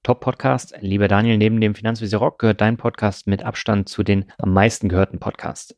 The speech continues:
Dies liegt zum einen an der guten Themenzusammenstellung rund um finanzielle Bildung, selbstbestimmtes Handeln und Reisen. Zum anderen vermitteln du und deine vielseitigen Gäste auf authentische und nicht gefilterte Art ihre Erfahrung und zeigen auf, dass man sich auf dem richtigen Weg befindet.“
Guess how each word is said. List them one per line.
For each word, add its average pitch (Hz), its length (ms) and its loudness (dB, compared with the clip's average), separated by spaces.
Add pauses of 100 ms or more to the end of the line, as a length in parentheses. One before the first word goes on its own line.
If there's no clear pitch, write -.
(100)
Dies 139 160 0
liegt 147 160 -4
zum 110 120 -4
einen 120 200 0
an 113 100 4
der 101 80 4
guten 104 320 -4
Themenzusammenstellung 123 840 0
rund 107 220 0
um 101 100 -10
finanzielle 101 440 -2
Bildung, 98 300 0
selbstbestimmtes 101 720 -2
Handeln 95 240 -4
und 92 140 -8
Reisen. 127 300 0
Zum 104 180 -4
anderen 143 240 2
vermitteln 117 480 2
du 131 180 0
und 120 100 0
deine 104 180 2
vielseitigen 104 420 0
Gäste 110 320 0
auf 95 160 -6
authentische 120 560 -4
und 98 100 -4
nicht 113 180 0
gefilterte - 460 -4
Art 110 220 -2
ihre - 180 -8
Erfahrung 127 500 0 (300)
und 139 220 0
zeigen 104 280 2
auf, 101 220 0
dass - 200 -4
man 95 120 -2
sich 90 160 -10
auf - 80 -16
dem 92 160 -6
richtigen 90 440 -6
Weg 90 160 -2
befindet.“ - 420 -14